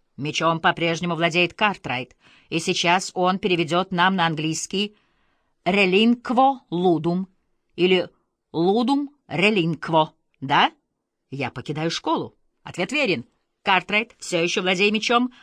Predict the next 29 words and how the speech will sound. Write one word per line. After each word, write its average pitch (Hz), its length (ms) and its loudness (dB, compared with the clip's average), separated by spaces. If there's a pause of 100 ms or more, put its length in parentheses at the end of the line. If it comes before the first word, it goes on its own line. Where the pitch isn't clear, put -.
отважно 170 540 0
продвигается 247 540 0
к 269 100 -16
воротам 131 360 -4
противника. 175 600 -4 (360)
А 156 140 -2
теперь 160 240 -2
скажите, 143 500 -6 (340)
как 170 220 2
будет 180 200 0
на 180 80 2
латыни 190 340 2
отчаяние? 180 640 -2 (140)
Отчаиваться, 160 640 -2 (140)
нет? 226 280 2 (320)
Отчаяние 175 600 0
вам 175 380 2
неведомо? 220 540 0 (300)
Мяч 185 340 0
переходит 226 460 -2
к - 220 -14
Урбс 220 400 -4
Рома 202 400 2 (200)
и 196 280 -2
Уитвеллу. 160 640 -4 (120)
Отчаиваться, 190 720 -2 (180)
Уитвелл, 165 420 -4 (140)
нет? 190 320 0 (200)
Ну, 247 360 0